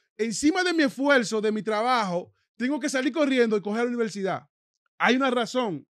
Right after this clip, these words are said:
hay un motivo, ¿verdad? Pero la iglesia no me vende eso. La vende, la iglesia lo único que me vende es simplemente, es algo futuro.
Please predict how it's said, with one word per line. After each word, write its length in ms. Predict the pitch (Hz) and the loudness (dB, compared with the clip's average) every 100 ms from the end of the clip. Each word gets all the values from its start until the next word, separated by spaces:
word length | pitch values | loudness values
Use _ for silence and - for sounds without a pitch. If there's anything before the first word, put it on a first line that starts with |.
| _ | _
hay 140 | 208 | 0
un 120 | 240 214 | 0 -2
motivo, 500 | 170 240 208 139 _ _ _ _ | -6 -8 -10 -12 _ _ _ _
¿verdad? 320 | 147 233 165 - _ - | -10 -6 -6 -6 _ -6
Pero 140 | 220 | -2
la 100 | 226 | 0
iglesia 320 | 240 254 240 | 0 0 -2
no 120 | 220 | -4
me 100 | 226 | -4
vende 460 | 214 214 190 190 220 | -4 -4 -6 -6 -10
eso. 260 | 196 131 - _ _ _ _ _ _ | -14 -18 -18 _ _ _ _ _ _
La 140 | 165 185 | -2 0
vende, 200 | 220 226 | -2 -4
la 60 | 214 | -6
iglesia 200 | 220 262 | -4 -6
lo 40 | |
único 200 | 262 269 | -6 -6
que 100 | 254 | -4
me 100 | 240 | -4
vende 400 | 220 202 196 196 | -4 -6 -4 -4
es 80 | 185 | -4
simplemente, 600 | 196 202 196 185 175 165 202 | -8 -8 -8 -8 -10 -12 -12
es 140 | 220 | -6
algo 340 | 226 240 202 | -4 -4 -4
futuro. 640 | 170 196 160 214 196 143 | -8 -10 -8 -8 -6 -8